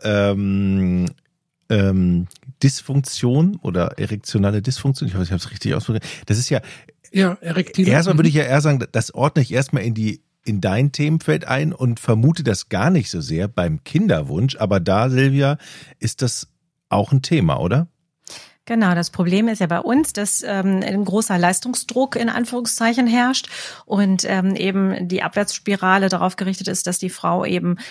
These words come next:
Speaker 3: nur, ähm, einen Tag im Monat fruchtbar ist und, äh, Mann dann sehr unter Druck steht, heute performen zu müssen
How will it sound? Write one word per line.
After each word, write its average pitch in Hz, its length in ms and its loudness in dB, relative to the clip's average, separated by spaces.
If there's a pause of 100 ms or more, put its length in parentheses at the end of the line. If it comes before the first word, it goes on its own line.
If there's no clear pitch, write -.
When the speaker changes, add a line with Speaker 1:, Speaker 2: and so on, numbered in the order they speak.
(160)
Speaker 3:
nur, 190 460 2
ähm, 185 340 0
einen 185 240 -2
Tag 185 240 0
im 190 120 0
Monat 185 360 2
fruchtbar 220 540 0
ist 254 260 -2
und, 202 300 -2
äh, 196 180 0
Mann 202 460 2
dann 190 200 0
sehr 208 220 -2
unter 202 220 -2
Druck 226 200 -6
steht, - 280 -4
heute 196 240 0
performen 220 520 2
zu 185 160 -4
müssen 180 600 0